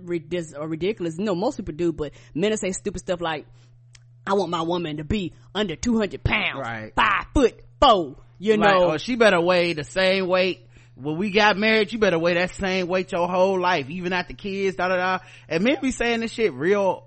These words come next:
Speaker 2: like, cocky and happy to say it. And nigga, you work at Whole Foods. Like, you not rich.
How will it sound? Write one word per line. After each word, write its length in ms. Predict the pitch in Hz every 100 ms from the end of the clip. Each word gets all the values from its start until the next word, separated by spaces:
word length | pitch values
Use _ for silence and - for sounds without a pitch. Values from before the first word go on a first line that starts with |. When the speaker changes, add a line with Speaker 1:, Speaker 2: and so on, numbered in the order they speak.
| -
Speaker 2:
like, 240 | 165 151
cocky 420 | 170 185 208 190 156
and 60 |
happy 380 | 180 190 - 180
to 80 | 156
say 400 | - 190 208 180
it. 140 | 156 - - - - 180
And 180 | 190 226
nigga, 200 | 233 226
you 140 | 277
work 260 | 254 240 160
at 160 | 170
Whole 380 | 165 196 226 220
Foods. 460 | 214 208 196 160 -
Like, 280 | 175 147 170
you 100 | 254
not 300 | 262 247 135
rich. 560 | 156 262 285 - -